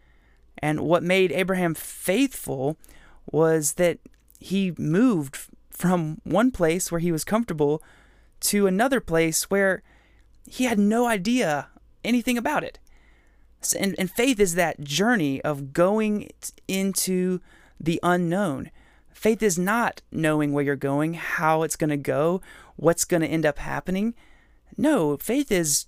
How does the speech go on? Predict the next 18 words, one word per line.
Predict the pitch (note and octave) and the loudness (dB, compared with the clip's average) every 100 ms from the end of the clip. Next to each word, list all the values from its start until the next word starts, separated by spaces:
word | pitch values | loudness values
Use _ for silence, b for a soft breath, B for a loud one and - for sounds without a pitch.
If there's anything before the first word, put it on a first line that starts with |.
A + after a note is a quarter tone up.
| - | -6
just | F#3+ - - _ | -4 -4 -8 _
trusting | - - F#3+ - - D#3 D3 D3+ E3 - _ _ - _ _ _ - | -8 -2 0 0 0 0 0 -2 -6 -18 _ _ -20 _ _ _ -12
the | C#3+ D#3 | -6 -4
journey, | D3 G#3+ A3+ C#3 C3+ | 0 0 0 -2 -4
eh, | - - - _ _ - | -10 -12 -20 _ _ -8
and | B2+ E3+ | -4 -2
that | F3 | 0
the | F3+ | 0
journey | D#3+ G#3 G#3 E3 | 2 0 0 -2
is | F3 D#3+ | -4 -2
worth | E3 F#3 F#3 - b b b | 0 0 0 -8 b b b
the | - | -2
trip, | D#3+ - C4 D#3+ E3+ | 0 2 2 2 -2
and | D#3+ | 0
so | G3 F3+ E3 b b b b | 2 2 0 b b b b
you | F3 | -6
keep | - G#3 | -2 -2
taking | - G#3 G3+ F#3 E3 | 2 2 2 0 0